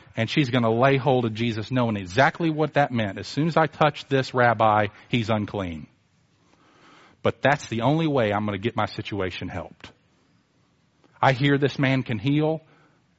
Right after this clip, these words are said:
I'm going after him." She's that desperate. But notice,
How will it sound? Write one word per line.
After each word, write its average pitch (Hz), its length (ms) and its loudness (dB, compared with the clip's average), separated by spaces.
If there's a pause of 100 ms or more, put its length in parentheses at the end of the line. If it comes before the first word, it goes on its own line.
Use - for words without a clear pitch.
(160)
I'm 117 160 2
going 98 260 -2
after 87 340 -10
him." 73 120 -14 (720)
She's 120 280 -4
that 127 400 2
desperate. 110 600 -4 (3250)
But 127 120 2
notice, 127 600 2